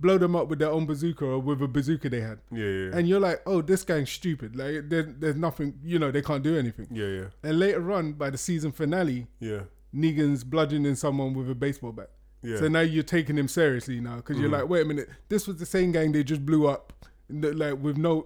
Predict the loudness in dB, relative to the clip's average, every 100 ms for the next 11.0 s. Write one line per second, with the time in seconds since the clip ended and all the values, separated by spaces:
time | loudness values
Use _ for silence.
0 | -4 -2 -2 0 -2 -2 -6 -12 -8 -2
1 | 0 2 2 2 0 -2 -4 -8 0 2
2 | 2 0 -4 -6 -6 -4 -4 -4 -6 -8
3 | -6 -4 -2 -4 -8 -12 -16 -20 -20 -8
4 | -2 -2 0 -2 -2 -2 -2 -2 -2 -2
5 | -2 -4 -4 -4 -2 -2 -2 -4 -6 -6
6 | -4 -2 -2 -4 -8 -10 -6 -4 -4 -6
7 | -6 -6 -6 -8 -16 -18 -20 -12 -2 0
8 | 0 -2 -6 -6 -4 -4 -6 -6 -6 -6
9 | -12 -20 -10 -2 2 4 2 -2 0 0
10 | 0 -4 -4 -6 0 2 2 0 -2 -4